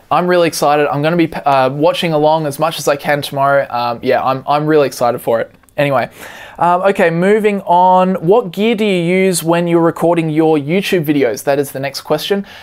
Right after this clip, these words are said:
Um, so the camera that I'm recording on is a Canon E O S R. I think it's a great camera. Looks re-, pictures really, really sharp.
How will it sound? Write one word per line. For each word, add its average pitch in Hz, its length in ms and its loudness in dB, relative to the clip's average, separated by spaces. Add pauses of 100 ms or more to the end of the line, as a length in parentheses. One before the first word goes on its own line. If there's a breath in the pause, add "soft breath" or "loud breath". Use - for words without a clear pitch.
(120 loud breath)
Um, 170 420 0
so 175 320 2
the 156 100 -2
camera 196 400 0
that 185 120 0
I'm 175 160 0
recording 170 400 -2
on 175 320 -2
is 151 440 2
a 135 80 -2
Canon 156 500 -4
E 147 140 2
O 147 80 4
S 135 200 0
R. 175 360 0 (100)
I - 60 -14
think 190 200 -4
it's 170 100 -4
a - 40 -12
great 160 280 -2
camera. 139 460 -4
Looks 156 260 -2
re-, 160 220 -2
pictures 175 440 -4
really, 196 380 2
really 175 220 0
sharp. 165 420 -2